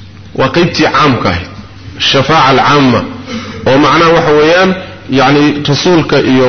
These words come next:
mu-, muwaxidiinta iyo rusushii kale iyo dhammaan ka dhexaysay, taasuu inoo sheegay. Taa wuxuu u sheegay oo iyada ugu gaabsaday horta lil ikhtisaar.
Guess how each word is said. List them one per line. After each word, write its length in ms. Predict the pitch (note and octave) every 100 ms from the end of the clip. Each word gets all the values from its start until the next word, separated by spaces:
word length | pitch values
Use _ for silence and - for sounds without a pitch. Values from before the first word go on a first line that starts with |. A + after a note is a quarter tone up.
| B2+
mu-, 180 | B2+ A#2 A2+
muwaxidiinta 680 | C3+ C#3 C#3 C3+ E3+ E3+ D3
iyo 200 | B2 B2
rusushii 460 | A#2+ - F#3+ E3 C#3
kale 200 | D3+ D3+
iyo 180 | C3
dhammaan 300 | C3 C#3 E3 D3+
ka 80 |
dhexaysay, 380 | C3+ G#2 G#2 A#2+
taasuu 260 | C#3 C#3 A#2
inoo 120 | A2
sheegay. 260 | - - - - - - - -
Taa 220 | D#3+ G3
wuxuu 440 | A#3 G3+ F3+ F3+ A3+
u 40 |
sheegay 440 | - F#3+ F3+ G3 F#3+
oo 120 | E3
iyada 240 | F#3+ A3 F3
ugu 200 | F3+ G3+
gaabsaday 460 | E3 B2 - D3
horta 300 | E3 F#3 G3 F#3 - - - -
lil 160 | G#3 B3+
ikhtisaar. 560 | G#3+ C#3 E3+ D#3 D#3